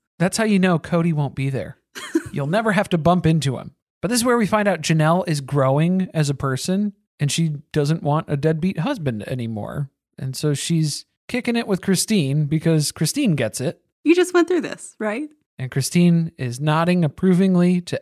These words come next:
Speaker 1: everything that Janelle is saying, just hoping for the day that Janelle has the realization that it's time to leave Cody.
Speaker 2: Now, while Janelle's making pretty quick progress here in the decision area, Mary is moving a lot slower.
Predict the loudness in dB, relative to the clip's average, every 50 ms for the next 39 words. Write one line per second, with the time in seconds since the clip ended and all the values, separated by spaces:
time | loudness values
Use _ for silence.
0 | _ 2 2 2 2 0 0 0 0 0 0 0 0 0 0 0 2 4 4 4
1 | 4 2 2 0 0 2 2 2 2 0 -2 -4 -6 _ _ _ _ -4 -2 -2
2 | -2 -4 -8 _ _ _ _ _ -4 -2 -2 -2 -2 -2 -2 -2 -2 -2 0 0
3 | 0 2 2 2 4 2 0 0 -2 -2 -2 -2 0 0 2 2 4 4 2 2
4 | 0 0 0 2 4 4 4 4 4 4 4 2 2 2 0 -2 -2 -2 -2 -4
5 | -2 0 0 0 0 0 -4 -6 -8 -8 -2 0 2 2 2 2 2 2 0 0
6 | -2 -4 -2 -2 -2 -2 -2 -4 -8 -12 -16 _ _ _ _ 0 2 4 4 4
7 | 6 6 6 6 4 2 0 -4 _ _ _ _ _ 0 4 6 6 6 4 4
8 | 2 2 2 2 0 0 0 0 0 0 -2 _ _ _ _ _ _ -6 -4 -4
9 | -4 -4 -6 -6 0 2 2 2 2 2 0 0 0 0 -2 -6 -4 -2 -2 0
10 | 0 -2 -2 -4 -10 -8 -4 -2 -2 0 -2 -4 -4 -4 -6 -4 -2 -2 -2 0
11 | 0 0 0 0 -2 -2 -2 0 2 4 4 4 4 4 4 4 2 2 0 0
12 | -2 -4 -6 _ _ _ _ _ _ _ _ 0 2 4 4 4 4 2 2 0
13 | 0 0 -2 -4 -6 -8 -6 -6 -6 -4 -4 -6 -8 -8 -10